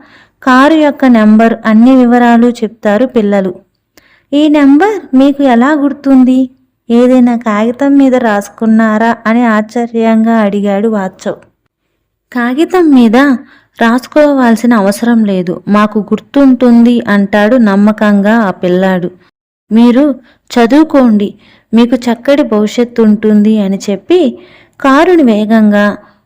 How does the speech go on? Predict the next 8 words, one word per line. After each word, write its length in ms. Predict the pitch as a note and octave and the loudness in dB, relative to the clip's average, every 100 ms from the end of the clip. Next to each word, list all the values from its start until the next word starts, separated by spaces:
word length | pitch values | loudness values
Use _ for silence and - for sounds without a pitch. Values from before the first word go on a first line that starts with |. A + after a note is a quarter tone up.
| - | -2
మెయిన్ 360 | A3+ C4 D#4 D4 | 0 2 2 2
రోడ్డు 260 | C#4+ A#3 | 0 2
మీదకు 380 | A#3 A3 G#3 G#3 | 2 2 -2 -4
తీసుకుపోయాడు 920 | A3 G#3+ G#3 - G#3 G#3 G3 G3+ A3+ | -4 -6 -6 -12 -8 -8 -6 -6 -4
వాచవ్. 500 | A#3 F#3 F#3 - F#3+ - _ _ _ _ _ - | -4 -4 -6 -8 -8 -10 _ _ _ _ _ -6
వాచవ్, 580 | A#3 D4+ E4 - F#4 G4 | -2 -2 -4 -4 -4 -4
శ్యామ్ 340 | D4 A#3 A#3+ | -4 -4 -4
సుందర్, 480 | A#3+ A3+ G#3 G#3 | -4 -2 -2 -2